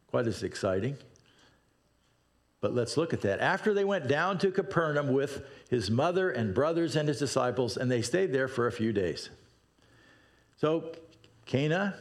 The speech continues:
located in kind of a mountainous area, seventeen, eighteen hundred feet above sea level. And, um,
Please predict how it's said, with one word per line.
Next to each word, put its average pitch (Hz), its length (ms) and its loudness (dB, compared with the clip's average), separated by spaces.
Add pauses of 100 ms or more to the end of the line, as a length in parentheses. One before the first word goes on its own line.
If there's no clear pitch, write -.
(360)
located 156 800 0 (180)
in 117 160 0
kind 131 260 0
of 120 100 -2
a 135 80 2
mountainous 117 640 0
area, 98 500 0 (520)
seventeen, 120 540 -2
eighteen 110 360 0
hundred 104 400 -2 (720)
feet 131 320 -2
above 101 300 0
sea 127 260 -2
level. 90 420 -2 (1500)
And, 131 460 2 (380)
um, 117 400 0